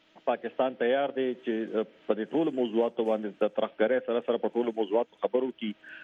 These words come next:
او که هند دې له څه ثبوت، آه، هند سره څه ثبوت وي، هغه پاکستان سره دغه کې نو دی کوي شي چې پاکستان په هغې باندې فوري توګه باندې عمل درآمد کړي. بل اړخ ته چې کوم دی، نو پکې دا هم ده چې عمران خان پکې، آه، ټول، آه،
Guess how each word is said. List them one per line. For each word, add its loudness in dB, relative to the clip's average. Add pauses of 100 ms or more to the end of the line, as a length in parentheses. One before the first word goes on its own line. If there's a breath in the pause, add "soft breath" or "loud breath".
(140 loud breath)
او 6
که 4
هند 0
دې 2
له 2
څه -20 (100)
ثبوت، -4 (220)
آه، 4
هند -4
سره -4
څه -20 (100)
ثبوت -2
وي، 2
هغه 0
پاکستان 0 (140)
سره 2 (480 loud breath)
دغه 2
کې -2
نو 2 (160)
دی 2 (160)
کوي 2
شي -10
چې 0
پاکستان 0 (100)
په 4
هغې 0
باندې -2
فوري -2
توګه 2
باندې -2
عمل 0 (100)
درآمد -4
کړي. -8 (540 loud breath)
بل 4
اړخ 0
ته -2
چې -6
کوم 0
دی، 0
نو -4
پکې -2
دا 2
هم -6
ده -6
چې -4
عمران -2
خان 0 (100)
پکې، -2 (240)
آه، 2 (320)
ټول، 0 (200)
آه، 0